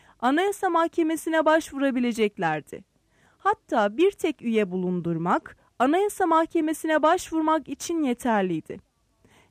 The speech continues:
Nitekim Anayasa Mahkemesi'ndeki iptal davalarının büyükçe bir kısmını Türkiye İşçi Partisi hem de meclislerde çok az üye bulundurduğu bir dönemde açmıştır. Bin dokuz yüz yetmiş bir değişikliği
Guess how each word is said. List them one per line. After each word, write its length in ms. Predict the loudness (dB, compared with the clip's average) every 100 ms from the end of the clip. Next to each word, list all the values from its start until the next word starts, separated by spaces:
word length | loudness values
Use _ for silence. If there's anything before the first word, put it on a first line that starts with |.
| -2
Nitekim 600 | -2 0 -2 0 -4 -4
Anayasa 460 | -2 0 0 0 0
Mahkemesi'ndeki 920 | 0 -2 -2 -4 -4 -4 -4 -4 -4
iptal 440 | -6 -2 2 2 4
davalarının 920 | 4 6 6 4 4 2 0 -2 0
büyükçe 480 | 0 0 -2 -4 -2
bir 140 | -4
kısmını 680 | -6 -10 -8 -10 -8 -6 -8 _ _ _
Türkiye 520 | 0 0 0 -2 0
İşçi 340 | -2 -6 -4 -2
Partisi 760 | 2 0 -2 -10 -6 -2 -4 -4 _ _
hem 300 | 0 0 0
de 80 | 0
meclislerde 800 | 0 -2 -4 -4 0 2 2 -2
çok 280 | -2 -2
az 200 | 0 0
üye 280 | 0 -2 -2
bulundurduğu 760 | -2 -2 -2 -2 -2 -2 -2 0
bir 220 | 0 0
dönemde 440 | -2 -2 -4 -4
açmıştır. 800 | -4 -6 -12 -12 -12 -14 -16 -16 _ _ _ _ -6
Bin 180 | -2 0
dokuz 340 | 0 -2 -2
yüz 140 | -2 -2
yetmiş 440 | -2 -2 -6 -2
bir 180 | -2 -2
değişikliği 800 | -4 -4 -6 -10 -10 -6 -6 -6